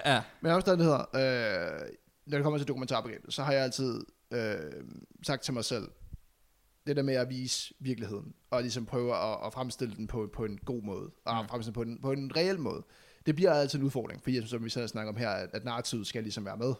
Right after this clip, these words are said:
Speaker 2: ellers så sidder du bare og kigger på, ja, på Empire State Building, øh,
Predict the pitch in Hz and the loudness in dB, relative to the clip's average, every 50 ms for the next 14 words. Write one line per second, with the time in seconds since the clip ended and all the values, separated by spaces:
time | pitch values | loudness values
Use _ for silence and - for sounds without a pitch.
0 | - - 131 127 120 - - 123 - - 120 107 107 98 104 104 104 98 95 - | -2 -4 -2 0 0 -2 -2 -2 -2 -2 0 -2 -2 -2 -2 -4 -4 -4 -6 -6
1 | - 117 101 101 92 - 110 101 98 - - - 127 117 95 - - - - - | -6 -4 -4 -4 -2 -2 -2 -4 -4 -6 -8 -4 -2 -2 -2 -4 -8 -16 -20 0
2 | - - 160 147 139 151 131 120 - 123 92 113 104 98 104 104 - - - - | 2 4 6 8 8 8 8 8 4 2 2 2 0 0 -2 -8 -10 -14 -14 -8
3 | - 123 113 110 107 | -6 -4 -2 -2 -2